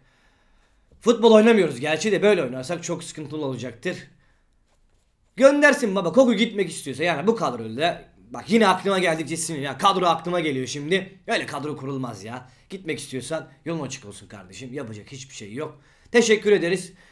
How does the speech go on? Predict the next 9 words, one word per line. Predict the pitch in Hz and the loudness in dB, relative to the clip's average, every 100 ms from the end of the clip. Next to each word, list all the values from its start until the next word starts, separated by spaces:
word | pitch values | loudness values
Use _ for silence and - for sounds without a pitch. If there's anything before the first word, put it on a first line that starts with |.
| _ 175 | _ -2
Biz | 214 - - _ _ - | -2 -2 -12 _ _ -6
medeni | 180 196 196 196 | 0 2 4 2
bir | |
taraftarız. | 190 165 156 147 151 113 | 0 -4 -4 -4 -6 -6
Medeni | 131 170 180 180 | -4 -2 -2 -2
insanlarız. | 170 165 143 135 151 139 | -4 -6 -8 -8 -8 -10
Biz | 151 | -14
Türk | - 160 156 | -12 -10 -2
halkı | 165 160 170 | -2 -2 -6